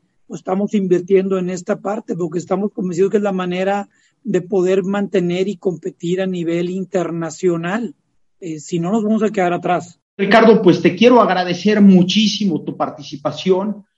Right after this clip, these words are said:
Speaker 2: ¿Algo que te gustaría para cerrar? Así, algún comentario a, al auditorio que escucha, "Oye, escuché hoy acerca de latencia, la nube, el I O T, los datos, la interconectividad". ¿Por dónde le entro o cuál es ese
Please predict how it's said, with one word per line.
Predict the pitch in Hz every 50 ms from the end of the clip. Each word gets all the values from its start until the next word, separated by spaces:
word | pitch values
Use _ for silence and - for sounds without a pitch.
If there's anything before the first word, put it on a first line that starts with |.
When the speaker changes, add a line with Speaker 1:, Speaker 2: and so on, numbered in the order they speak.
| _ _ _ _ _ -
Speaker 2:
¿Algo | 202 233 302 320 320 320 294 214
que | - - 190
te | 196 196 185
gustaría | 165 165 175 - - - 175 170 226 254 247 -
para | 202 185 175 156
cerrar? | - - - 160 - 180 190 202 214 240 - - _ -
Así, | 160 147 - - 220 226
algún | 208 196 190 175 208 254 277 277 269
comentario | 247 214 190 175 170 170 175 - 202 208 202 208 202 190 175 165
a, | 151 147 - - -
al | 165 151 143 143 143 147
auditorio | 147 156 151 147 - - 202 208 196 -
que | 175
escucha, | 160 - - 196 196 190 190 190
"Oye, | 202 233 240 233 226 214 190 - - - _ _ _ _ -
escuché | 165 170 - 196 185 185 - 214 214 208
hoy | 202 196 208 202 196 185
acerca | 190 - 190 190 190 190 - 190
de | 180 165 147
latencia, | 143 135 135 - - 156 175 180 160 - - - 147
la | 139 139 139 139
nube, | 151 151 151 175 196 185 185 160
el | 151 147
I | 151 165 180 180
O | 175 151 - - _
T, | - 160 175 175
los | 180 175 160 156 143 123 - -
datos, | 180 180 170 185 185 - - 170 156 143
la | 151
interconectividad". | 139 147 143 147 147 139 - 151 151 151 139 143 - 151 151 151 143 175 208 226 - - _ _ _ _ _ _ _ _ _
¿Por | - 185 180 185 190 185 180
dónde | 196 220 233 226 214 196
le | 175 175 185
entro | 196 202 202 202 - 220 226
o | 247 277 - - 147 - -
cuál | 190 214 214 220 214
es | 208 185 -
ese | 208 196 - 196